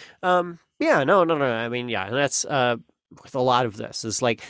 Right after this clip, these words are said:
I, well, and then, so stepping back, like, you know, like, trying to experience, too, new things. Like, I've recently learned,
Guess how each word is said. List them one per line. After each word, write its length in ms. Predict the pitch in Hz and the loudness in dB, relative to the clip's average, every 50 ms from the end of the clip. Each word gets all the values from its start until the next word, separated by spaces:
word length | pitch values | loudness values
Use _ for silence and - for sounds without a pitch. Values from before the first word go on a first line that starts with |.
| - - - | -16 -4 -2
I, 160 | 160 185 180 - | -2 -2 0 2
well, 100 | 208 208 | 2 4
and 200 | 196 190 196 190 | 4 4 4 4
then, 320 | 190 185 170 147 156 156 139 | 4 2 0 -2 -6 -6 -8
so 300 | 139 - - 185 165 151 | -6 -2 2 2 2 2
stepping 360 | 135 - 170 156 156 151 143 | 2 2 2 2 2 0 0
back, 260 | 127 127 117 113 - | 0 0 0 -2 -2
like, 160 | 123 117 107 | -4 -6 -4
you 100 | 113 120 | -4 -4
know, 100 | 117 110 | -4 -4
like, 260 | 107 107 107 117 107 - | -4 -6 -6 -8 -8 -4
trying 240 | - 139 135 131 127 | -2 0 0 2 2
to 120 | 127 117 | 0 -2
experience, 1000 | 117 113 - - - - - - - - 135 135 139 143 135 127 120 113 117 - | -2 -2 -2 -2 -2 -2 -4 -6 -4 -2 0 2 4 4 4 4 2 2 -2 -6
too, 240 | - - 202 214 131 | -8 -6 -4 -4 -2
new 180 | 104 104 113 110 | -2 -4 -4 -4
things. 380 | 107 - 180 151 117 110 104 104 | -4 -2 -2 0 -2 -2 -4 -4
Like, 180 | 117 110 - | -4 -2 0
I've 340 | - 131 151 156 131 110 104 | 2 2 2 2 0 -4 -6
recently 500 | 113 131 131 - - 143 - 120 127 117 | -4 -4 -2 -2 -4 -6 -6 -8 -8 -6
learned, 520 | 107 104 107 110 107 107 104 101 104 104 | -4 -2 0 0 0 0 -2 -4 -8 -10